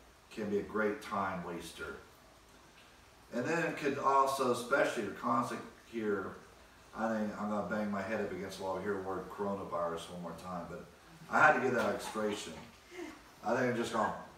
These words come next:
drive my head through the sheetrock. You know, just drive you crazy. Sometimes it just turn it off for a day. Boy, I'm happy now. Why am I so happy today? I turned off the news.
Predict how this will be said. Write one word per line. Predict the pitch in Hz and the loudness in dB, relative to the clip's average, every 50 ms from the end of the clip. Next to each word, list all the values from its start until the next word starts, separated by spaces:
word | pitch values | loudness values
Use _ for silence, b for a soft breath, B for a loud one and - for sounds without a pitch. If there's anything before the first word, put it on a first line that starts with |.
| - - | -16 0
drive | - 160 156 - - - - | 6 8 8 10 8 8 6
my | 131 127 | 4 4
head | 135 143 135 120 - - | 4 6 6 4 6 6
through | 127 120 117 113 110 110 110 110 - - - - 101 | 4 4 6 2 0 0 -2 -2 -4 -8 -10 -10 -8
the | 98 95 95 | -6 -6 -6
sheetrock. | - - - - 98 95 104 104 95 - - - - - - - - - - - - - - - - - - - - - - - - - - - | -6 -4 -2 -2 -2 0 -2 -2 -2 -2 -4 -4 -8 -12 -16 -18 -20 -20 -20 -20 -20 -20 -20 -20 -20 -20 -20 -20 -20 -20 -20 -20 -20 -16 -6 -2
You | 123 127 | 0 2
know, | 123 120 120 120 | 4 4 4 4
just | - 139 - - - | 2 2 0 0 4
drive | - 139 135 110 104 | 6 8 8 8 6
you | 101 - | 4 0
crazy. | - - 151 143 131 123 110 101 - 104 98 - - - - - - - - - - - - - - - | 2 6 8 8 8 8 6 2 0 -4 -6 -10 -12 -18 -20 -20 -20 -20 -10 -8 -8 -6 -6 -10 -10 -10
Sometimes | 135 131 143 147 139 135 123 120 | -8 -2 2 4 4 4 4 2
it | 117 98 - - | 0 -2 -2 -6
just | - - - - | -10 -14 -12 -10
turn | - - 110 117 | -10 -10 -8 -10
it | 120 113 104 | -8 -8 -6
off | - - - - | -6 -6 -8 -8
for | - - - | -8 -8 -8
a | - | -6
day. | - 98 92 - - 98 - - - - - - - - - - - - - - | -6 -6 -6 -6 -8 -10 -12 -16 -20 -20 -20 -20 -20 -20 -20 -20 -20 -20 -10 0
Boy, | 127 156 180 196 196 180 | 2 4 6 8 10 10
I'm | 147 123 110 104 101 95 | 10 10 8 4 2 4
happy | - 139 143 - - - - - - | 6 6 8 8 6 2 -2 -4 -4
now. | 175 170 - - - | -4 -4 -2 2 4
Why | - - 190 | 6 6 6
am | 196 185 | 6 6
I | 175 | 4
so | - - - - | 4 4 4 6
happy | - 151 151 156 156 147 127 | 8 8 8 8 8 6 2
today? | 113 107 101 101 95 - - - - - - - - - - - - - - - - - - - | 0 0 0 0 0 -2 -2 -4 -8 -12 -16 -20 -20 -20 -20 -20 -20 -20 -20 -20 -20 -20 -6 -2
I | - - | -2 -2
turned | - - 160 160 156 156 151 | 0 2 2 4 4 6 8
off | 151 147 151 151 151 139 135 | 8 8 8 6 2 0 4
the | 147 | 8
news. | 180 208 214 185 143 113 101 - - - - - | 8 8 8 8 4 2 0 -2 -6 -8 -8 -10